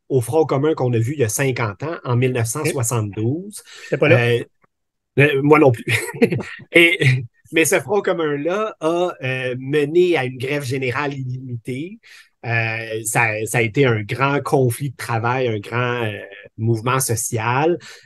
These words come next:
Speaker 1: euh, qui a mené même, euh, à l'arrestation des leaders syndicaux. Euh, euh, donc, vraiment un conflit, euh,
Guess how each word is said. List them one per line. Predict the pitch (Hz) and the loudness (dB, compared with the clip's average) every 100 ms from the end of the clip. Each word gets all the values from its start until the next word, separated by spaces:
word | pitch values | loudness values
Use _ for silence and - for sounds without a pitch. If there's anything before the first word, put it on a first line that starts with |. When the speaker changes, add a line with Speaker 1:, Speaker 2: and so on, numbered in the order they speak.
| 117 | -4
Speaker 1:
euh, | 110 107 | -2 -2
qui | - 143 | 0 2
a | |
mené | 127 120 139 143 | 4 4 6 4
même, | 127 123 131 120 | 2 2 0 0
euh, | 110 101 - - _ - | -2 -4 -12 -20 _ -2
à | 117 | 0
l'arrestation | 123 139 131 - 107 104 135 131 | 2 2 2 2 0 0 -2 -2
des | 123 117 | 0 -2
leaders | 110 110 123 | -2 -4 -4
syndicaux. | 120 113 98 - 131 127 127 127 123 | -4 -6 -6 -6 -2 0 0 0 0
Euh, | 101 101 101 - - _ 107 | -2 -6 -12 -16 -20 _ -12
euh, | 92 95 | -12 -12
donc, | 107 107 107 | -4 -2 0
vraiment | 113 127 | 2 4
un | 135 | 4
conflit, | 120 135 113 - 127 135 143 123 | 2 2 2 0 -4 -2 2 2
euh, | 107 | 2